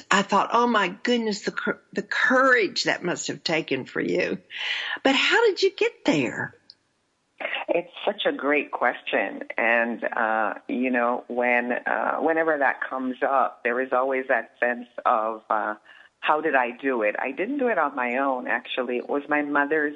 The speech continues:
Speaker 2: vision for me that,
Speaker 1: Ah.
Speaker 2: um, she did not, at the time, she was really poor, and
Speaker 1: Mm-hmm.
Speaker 2: she allowed me to, uh, to go to high school, but she didn't have the funds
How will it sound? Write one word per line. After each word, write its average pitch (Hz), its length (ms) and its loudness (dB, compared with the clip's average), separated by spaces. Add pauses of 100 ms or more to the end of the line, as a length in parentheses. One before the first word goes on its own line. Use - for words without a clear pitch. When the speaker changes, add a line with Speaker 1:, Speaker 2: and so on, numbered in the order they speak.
(160)
Speaker 2:
vision 160 560 -2
for 127 100 2
me 110 320 -6 (720)
that, 139 640 2 (100)
Speaker 1:
Ah. 120 140 0
Speaker 2:
um, 120 320 -6 (420)
she - 240 0
did 156 220 -2
not, 151 640 0 (280)
at 127 140 -2
the 127 100 -2
time, 131 380 -2 (240)
she 127 380 -2
was 143 240 0
really 240 440 0 (140)
poor, 147 400 -4 (200)
and 143 420 -2 (120)
Speaker 1:
Mm-hmm. 214 140 0
Speaker 2:
she - 220 -2 (160)
allowed 151 540 0
me 156 300 -4 (180)
to, 131 400 -2 (520)
uh, 120 340 2 (180)
to 143 60 -4
go 139 180 2
to 139 100 -4
high 127 300 -2 (100)
school, 123 420 -2
but 131 120 -2 (120)
she 139 60 -10
didn't 156 300 -4
have 160 280 -2
the 147 100 -4 (120)
funds 139 340 -2